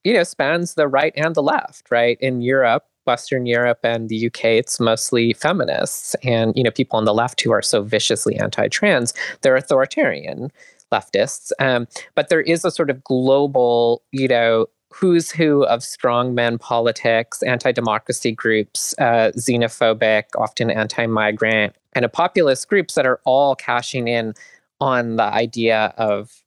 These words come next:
of, you know, gender ideology and whatnot. So, you know, the answer isn't uniquely American, but, you know, some of it just has to do with the fact that I think one way it's easy to scapegoat a population is if they are just culturally becoming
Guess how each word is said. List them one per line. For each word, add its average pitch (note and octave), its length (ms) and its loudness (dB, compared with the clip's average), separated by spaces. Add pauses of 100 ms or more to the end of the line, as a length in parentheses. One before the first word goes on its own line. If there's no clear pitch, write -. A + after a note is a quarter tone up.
of, G#2+ 440 -2
you B2 100 0
know, G#2+ 140 0
gender A2 380 0
ideology G#2 640 0
and G#2 180 -2
whatnot. A#2 720 -2
So, E3+ 240 2
you F#3 80 0
know, D3 80 2
the C#3+ 140 -4
answer G3+ 240 0
isn't C#3+ 260 -2
uniquely C3+ 420 0
American, B2+ 600 0
but, B2 260 0
you A3 100 0
know, F#3 260 2 (180)
some G#3 240 -2
of A#3+ 100 0
it F#3 120 -2
just F#3 160 -2
has F3+ 180 0
to F3 60 -2
do E3 120 -2
with F3 120 0
the E3+ 80 0
fact C#3 320 -2
that B2 240 2
I C#3+ 80 0
think C#3+ 260 -4 (480)
one C#3+ 480 -2
way C#3+ 240 2
it's - 200 -4
easy C#3 240 -2
to - 140 -2
scapegoat - 640 -2
a A#2 60 0
population A#2 1080 0 (120)
is C3+ 340 0
if F3 320 0
they C3+ 180 2
are B2 380 2 (240)
just - 300 -6
culturally C#3+ 920 -2
becoming A2 560 -2